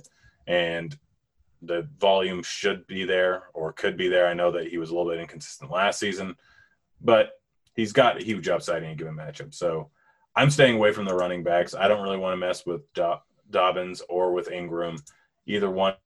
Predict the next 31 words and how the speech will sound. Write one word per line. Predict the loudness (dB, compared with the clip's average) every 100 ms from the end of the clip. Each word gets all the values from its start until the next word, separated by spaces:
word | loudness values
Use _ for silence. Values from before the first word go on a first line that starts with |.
| -6
of | -4
them | -4
could | -4 -4
be | -2 -4
in | -4
for | -2 -4
a |
decent | -4 -8 -6 -4
game, | -4 -2
but | -4 0
I'm | 2 2
not | 2 0
gonna | 0
really | 0 -2
play | -2 0
that | 0 2
roulette | 2 2 0
wheel. | 0 2 0 -4 -20 _ _ _ _ -2
I'm, | 0 2
I'm | 0 2
just | 0
gonna | 0 -4
stay | -4 -2
away | 2 2 0
fully. | 0 0 2 2 0 -4 _ _ _ _ _ -20 _ _ _ _ _
It, | 2 2 2
it's | -2 0
Lamar, | 2 2 0 -4 _ _ -6
it's | -4 0
Hollywood | 2 2 0
Brown, | 0 -2 -6